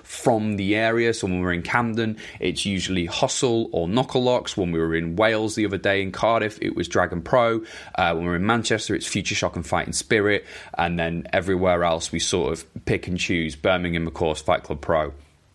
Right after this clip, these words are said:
and other Mi-, Midlands-based ba-, places. So it's, it's a common thing that, that wrestling companies do.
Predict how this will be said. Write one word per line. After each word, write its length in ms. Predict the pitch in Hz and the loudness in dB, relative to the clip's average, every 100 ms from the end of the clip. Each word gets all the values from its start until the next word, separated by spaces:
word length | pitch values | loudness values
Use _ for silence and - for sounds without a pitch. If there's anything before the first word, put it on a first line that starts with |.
| _ _ _ - | _ _ _ -8
and 100 | - | -4
other 240 | 92 82 | -4 -4
Mi-, 160 | 85 80 | -2 -2
Midlands-based 580 | 92 85 71 76 76 - - _ - _ | -2 -2 -4 -4 -4 -4 -12 _ -20 _
ba-, 200 | - - - | -6 -6 -10
places. 380 | - 127 110 90 | -2 0 0 -2
So 80 | 98 | -2
it's, 100 | 82 | 0
it's 220 | - - | -2 -4
a 40 | 117 | -4
common 440 | - 135 123 123 | 0 2 2 0
thing 320 | - 98 90 | 0 0 2
that, 260 | 82 - - | 0 -2 -4
that 140 | 92 | -2
wrestling 380 | 80 92 - 87 | 2 0 0 -2
companies 420 | 85 80 82 - | -2 -4 -4 -2
do. 240 | - 120 | 0 0